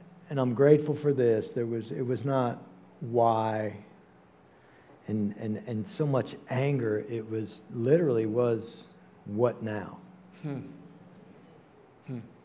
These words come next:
Speaker 1: And, uh, I, I just thank God that, uh,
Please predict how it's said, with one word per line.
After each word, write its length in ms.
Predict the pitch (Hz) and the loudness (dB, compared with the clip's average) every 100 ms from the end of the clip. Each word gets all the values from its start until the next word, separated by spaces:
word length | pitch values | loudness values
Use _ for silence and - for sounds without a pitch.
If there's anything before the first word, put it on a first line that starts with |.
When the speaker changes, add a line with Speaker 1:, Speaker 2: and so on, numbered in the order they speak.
| - - - | -20 -12 -2
Speaker 1:
And, 340 | 113 113 110 | 0 0 2
uh, 260 | 110 104 101 - - - - - - - - - - - - - - | 2 2 -2 -8 -20 -20 -20 -20 -20 -20 -20 -20 -20 -20 -20 -20 -8
I, 320 | 113 107 101 101 - - - - - - - - - _ - - - - - - - - - - - - - - | -2 -2 -2 -6 -18 -20 -20 -20 -20 -20 -20 -20 -20 _ -20 -20 -20 -20 -20 -20 -20 -20 -20 -20 -20 -20 -20 -10
I 140 | 113 | -6
just 220 | 117 120 - | -2 -4 2
thank 220 | 127 110 | 2 2
God 320 | 117 120 120 | 0 0 0
that, 300 | 113 110 - | -2 -4 -4
uh, 220 | 117 107 | -2 -2